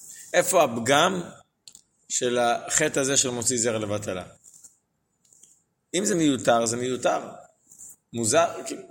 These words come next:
זה קשה לומר שמביאים מספר שלא אמור להיכתב רק כדי לרמז איפה הפגם איפה נגרם הפגם של החטא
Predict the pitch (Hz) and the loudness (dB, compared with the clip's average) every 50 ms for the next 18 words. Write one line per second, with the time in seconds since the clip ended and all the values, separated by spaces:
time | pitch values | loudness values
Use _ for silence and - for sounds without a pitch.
0 | - _ _ - - - - 117 - - 175 175 170 160 151 160 196 - 190 175 | -20 _ _ -16 -12 -8 -4 -2 0 2 4 4 2 2 2 2 2 2 2 2
1 | 170 156 147 - - 135 120 - - - - - _ _ _ _ _ _ - 127 | 0 0 0 -2 -2 -4 -6 -8 -12 -20 -20 -20 _ _ _ _ _ _ -8 -6
2 | 123 117 107 120 135 160 190 190 170 143 120 101 - 110 - - - _ _ _ | -4 -4 -2 -2 0 2 2 2 2 0 -2 -6 -8 -12 -18 -20 -20 _ _ _
3 | _ _ _ _ _ _ 127 110 - - - - 175 156 139 120 - - 123 135 | _ _ _ _ _ _ -2 0 2 2 2 2 2 4 4 2 0 0 2 4
4 | 175 180 156 151 151 156 151 156 160 156 170 151 - - 208 190 160 127 123 135 | 4 4 4 4 2 2 2 2 2 0 0 0 0 0 0 0 0 -2 -2 -2
5 | 156 151 - 143 127 139 151 143 139 117 120 123 120 139 160 151 127 117 - - | -2 0 -2 -2 0 0 0 0 2 0 0 0 0 0 0 0 0 -4 -2 -2
6 | - 139 - 147 139 123 98 107 104 98 120 127 139 139 135 123 - - - - | -2 0 2 2 2 2 0 -2 -2 0 0 0 0 -2 -6 -10 -14 -18 -20 -20
7 | - - - 151 135 151 151 143 135 110 123 127 135 139 139 135 160 - - - | -18 -6 -4 -2 -2 0 -2 -2 0 0 2 2 2 2 0 -4 -8 -14 -18 -20
8 | - - - - 117 104 - 110 101 123 127 131 127 - - 123 110 104 107 104 | -20 -20 -12 -12 -10 -10 -4 0 2 2 2 2 0 0 0 0 0 0 0 0
9 | 101 101 101 98 - - - - - - _ _ _ - - 143 135 131 - - | 0 -2 -2 -4 -6 -10 -18 -20 -20 -20 _ _ _ 0 2 4 2 2 0 -8